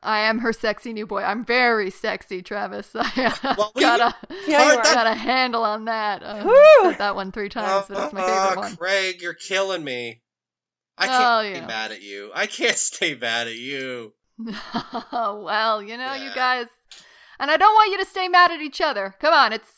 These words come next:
Speaker 1: it's gotta be water under the bridge now, you know? You know, now Denise has me, and, you know, Travis, you've got your mom and your dolls.
Speaker 2: It's true.
Speaker 1: We
Speaker 2: I
Speaker 1: both
Speaker 2: do
Speaker 1: moved
Speaker 2: have,
Speaker 1: on.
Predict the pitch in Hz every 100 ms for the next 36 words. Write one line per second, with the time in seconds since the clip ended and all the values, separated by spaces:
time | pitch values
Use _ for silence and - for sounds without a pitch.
0 | - _ _ - 370 370 349 339 320 302
1 | 285 254 226 247 226 - 208 190 196 233
2 | 277 302 262 262 240 - - - - 254
3 | 269 269 269 311 370 370 330 254 262 302
4 | 330 330 277 277 285 302 302 _ - 302
5 | 339 339 - 330 - 339 349 339 302 311
6 | 330 285 202 226 330 359 359 302 - -
7 | - _ _ _ _ _ _ _ _ _
8 | - - - 226 285 392 440 - 330 240
9 | 269 220 185